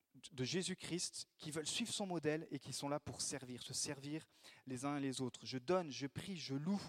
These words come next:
je me donne comme Jésus. Donc l'église n'est pas un club. L'église aussi, c'est pas un restaurant. Moi, dans mon travail, euh, je suis, donc, je suis pasteur, euh, euh, bénévole, mais j'ai un travail séculier, je suis technico-commercial, et je fais pas mal de déplacements en semaine,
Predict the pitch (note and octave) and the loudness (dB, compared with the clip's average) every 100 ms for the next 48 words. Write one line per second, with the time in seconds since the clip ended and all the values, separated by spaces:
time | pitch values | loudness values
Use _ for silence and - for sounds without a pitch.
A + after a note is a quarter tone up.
0 | - - - _ - C3 C3 D#3+ F3 - | -10 -20 -20 _ -2 0 4 4 2 -2
1 | C3 A#2 B2 - - - _ _ _ - | -4 -2 -4 -4 -8 -16 _ _ _ -18
2 | - - - - C#3+ D#3 G3+ G3 E3+ F3+ | -18 -20 -18 -14 -6 0 2 2 4 4
3 | E3+ - G#3+ A#3+ D#3+ D3+ F3+ C4 G3+ D4 | 4 6 6 6 2 2 4 4 4 4
4 | - - C#4 A#3 F3 - E3 C3+ B2+ - | 2 2 2 2 2 2 2 0 -2 -8
5 | _ _ _ _ _ _ _ _ _ - | _ _ _ _ _ _ _ _ _ -20
6 | - - - - _ C#3+ F#3 F3+ D#3 - | -18 -20 -20 -20 _ 6 8 8 4 4
7 | D#3 F#3 A3+ E3+ D3+ C#3 - C#3+ C3+ - | 8 8 8 6 4 2 -2 -4 -4 -6
8 | - C#3 - D#3 D3 C3 A#2+ A#2 A#2 A#2 | -4 -2 0 2 0 0 -2 -2 -4 -8
9 | - - - A#2+ A2+ A2+ B2+ - - B2+ | -16 -20 -12 -8 -6 -8 -10 -12 -4 0
10 | C#3 C3+ G#3 G3+ C3+ B2 - B2+ B2 C3 | 2 4 4 4 0 0 0 -2 -2 -4
11 | - C3 F#3+ A3 - C3 - C3+ B2+ B2+ | -8 0 0 0 -6 -8 -6 -4 -2 -2
12 | B2 - F3+ A3+ - - _ _ C3+ - | -2 2 2 0 -8 -20 _ _ -4 -2
13 | B2+ C#3+ E3 D#3 D3 C3+ C3+ - E3+ D3 | 0 4 4 4 2 0 -2 0 0 0
14 | - D3+ G3 A#3 | 0 0 0 -2